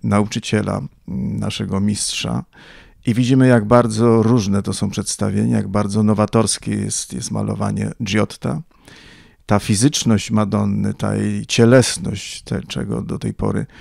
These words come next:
no, sztuka jakby nie, nie, y, chciała znać. Gdzieś Madonna,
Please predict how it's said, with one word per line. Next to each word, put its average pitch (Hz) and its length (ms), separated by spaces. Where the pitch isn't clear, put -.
no, - 220
sztuka - 520
jakby 104 440
nie, 104 360
nie, 104 340
y, 107 540
chciała 123 480
znać. 104 600
Gdzieś - 240
Madonna, 110 520